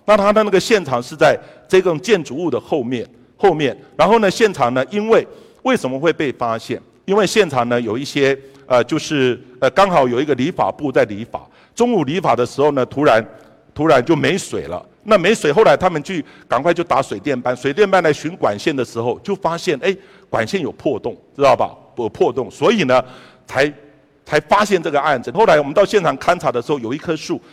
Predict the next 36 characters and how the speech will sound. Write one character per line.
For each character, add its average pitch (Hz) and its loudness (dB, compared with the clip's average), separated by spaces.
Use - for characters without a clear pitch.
它 - -4
是 208 -2
掩 202 -2
盖 185 0
这 165 -4
个 147 -4
尸 143 -10
体 - -14
的。 78 -14
这 226 2
个 202 4
小 131 0
树 202 -2
呢， 156 -2
掩 185 0
盖 196 4
尸 - -6
体， 147 -4
上 214 2
面 202 -2
有 123 0
刀 170 0
砍 - -6
的 90 -8
痕 101 -10
迹， 107 -16
刀 202 6
砍 127 -4
的 101 -8
痕 110 -6
迹， - -16
这 269 0
是 220 -6
确 269 -2
定 185 -8
的。 80 -16